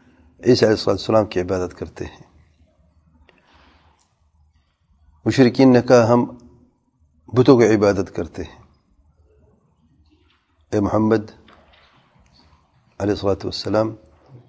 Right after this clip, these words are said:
جس رب کی تو عبادت کرتا ہے، وہ رب کون ہے؟ اس کا کیا وصف ہے؟ وہ کیسا ہے؟ اللہ تعالیٰ نے اس سورت کو نازل فرمایا ہے،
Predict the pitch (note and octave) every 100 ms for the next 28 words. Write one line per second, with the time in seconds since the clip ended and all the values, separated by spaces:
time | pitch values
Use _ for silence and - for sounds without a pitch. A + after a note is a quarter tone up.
0 | _ _ _ _ _ _ _ _ _ A2+
1 | A2+ B2+ B2 A2+ - C3 A#2 A#2 - G2
2 | - - G2+ A2 - _ _ _ _ _
3 | _ _ _ - C#3+ C3 F#2+ G2+ E2+ -
4 | - _ _ _ _ _ _ _ _ _
5 | _ _ _ - - A#2 - A2 A2 -
6 | _ _ _ - G#2+ - - G#2 G2+ _
7 | _ _ _ _ _ _ _ B2+ B2+ G#2+
8 | F#2 F2 D2+ - _ _ _ _ _ _
9 | _ _ _ _ _ - - - _ _
10 | _ _ _ _ _ - B2+ D3 D3 C#3
11 | C#3+ B2 - A#2 A2+ A2 G2 F#2+ F#2 -
12 | E2+ D#2 D#2 - -